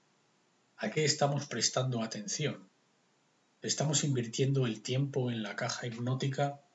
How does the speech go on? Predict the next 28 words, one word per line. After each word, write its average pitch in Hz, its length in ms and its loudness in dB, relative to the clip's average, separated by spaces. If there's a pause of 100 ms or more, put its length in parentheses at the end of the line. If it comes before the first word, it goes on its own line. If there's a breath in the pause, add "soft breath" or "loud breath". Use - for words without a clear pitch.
(120)
la 107 120 -8
supresión 131 680 0
del 120 160 0
conocimiento 120 680 -4
y 113 40 -4
del 110 120 -6
espíritu? 139 560 -4 (880 loud breath)
¿O 160 300 8 (600)
estamos 135 380 2
invirtiendo 127 500 2
el 117 80 0
tiempo 123 300 -4
en 123 60 0
la, 110 220 -2
en 113 140 -4
la 98 380 -2
búsqueda 123 420 -4
de 120 100 -2
la 107 120 -4
sabiduría? 104 600 -8 (1080 loud breath)
En 123 120 -2
desarrollar 120 540 2
conocimiento, 127 800 -2
convirtiéndolo 123 840 -2
en 120 80 -4
entendimiento 110 960 -4
y - 40 -20
procesándolo, 107 880 -4